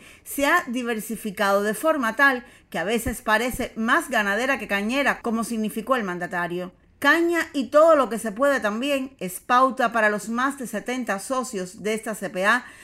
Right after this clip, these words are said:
que junto a cerca de una veintena de contratados están generando ganancias que les permiten distribuir como promedio mensual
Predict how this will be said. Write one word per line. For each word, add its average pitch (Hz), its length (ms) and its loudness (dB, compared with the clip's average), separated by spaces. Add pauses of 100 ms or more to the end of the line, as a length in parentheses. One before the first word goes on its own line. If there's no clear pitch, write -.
(140)
que 254 100 0
junto 262 280 0
a 262 40 0
cerca 359 360 2
de 294 60 0
una 285 120 0
veintena 233 480 -2
de 220 100 -2
contratados 196 800 -2
están 240 380 -4
generando 240 540 0
ganancias 190 640 -2 (280)
que 247 100 0
les 247 160 0
permiten 302 520 -2
distribuir 214 640 -4
como 214 300 -2
promedio 269 480 0
mensual 220 560 0